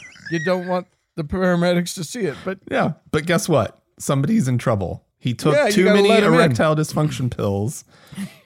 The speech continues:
Speaker 1: and his body stopped pumping brain or blood to his brain.
Speaker 2: You didn't know
Speaker 1: Um,
Speaker 2: that, like, you don't pop Viagra like they're, like they're going out of style, like they're Pez.
Speaker 1: <laughs> Uh, into the, um, back in two thousand ten,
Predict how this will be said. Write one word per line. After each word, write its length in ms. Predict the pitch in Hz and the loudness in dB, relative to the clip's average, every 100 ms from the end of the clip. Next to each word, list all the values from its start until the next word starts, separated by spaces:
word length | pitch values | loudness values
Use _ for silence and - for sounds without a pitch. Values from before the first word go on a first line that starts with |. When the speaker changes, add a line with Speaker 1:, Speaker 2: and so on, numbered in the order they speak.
| _ _ _ _ | _ _ _ _
Speaker 1:
and 400 | 123 127 123 123 | -2 0 2 2
his 200 | 127 135 | 2 2
body 300 | 135 139 143 | 2 2 0
stopped 340 | 127 131 123 - | 0 -2 -2 -2
pumping 380 | 120 113 117 107 | -2 0 0 0
brain 540 | 104 101 101 101 107 - | 0 0 0 -2 -4 -4
or 180 | 107 | -2
blood 340 | 104 107 101 101 | -2 -2 -2 -4
to 100 | 98 | -6
his 120 | 90 | -8
brain. 300 | - 87 - - - - - - | -8 -10 -12 -20 -20 -20 -20 -12
Speaker 2:
You 60 | - | -2
didn't 340 | 120 117 113 | 2 4 4
know 120 | 110 107 | 4 4
Speaker 1:
Um, 60 | |
Speaker 2:
that, 120 | - 131 | 2 0
like, 240 | 135 131 | -2 0
you 80 | 143 | 0
don't 240 | 143 131 | 0 -2
pop 300 | - 139 - | -2 -2 -2
Viagra 680 | 113 131 127 127 123 120 113 | -2 0 2 0 -2 -4 -4
like 200 | 113 107 | -6 -6
they're, 300 | 110 104 104 - _ 135 - - - | -8 -8 -10 -16 _ -4 -4 -10 -12
like 140 | 113 104 | -10 -8
they're 120 | 123 | -8
going 320 | 110 120 120 | -6 -4 -2
out 140 | 117 113 | -4 -6
of 60 | |
style, 220 | - 110 110 | -8 -6 -4
like 180 | 120 | -2
they're 140 | 120 113 | -2 -6
Pez. 560 | - 214 117 107 113 - - - | -6 -4 -4 -6 -8 -10 -10 -12
Speaker 1:
<laughs> 140 | - _ _ - - - - - - | -14 _ _ -18 -16 -16 -18 -14 -6
Uh, 460 | 254 262 277 262 170 | 0 2 2 2 0
into 320 | 165 160 175 | 0 0 0
the, 240 | 165 143 143 | 0 -2 -2
um, 200 | 139 143 | -4 -4
back 240 | 147 156 | -4 -2
in 80 | 143 | -2
two 120 | 151 | 0
thousand 280 | 143 127 120 | 2 2 -2
ten, 640 | - 135 131 131 131 131 | -4 -2 0 0 0 -2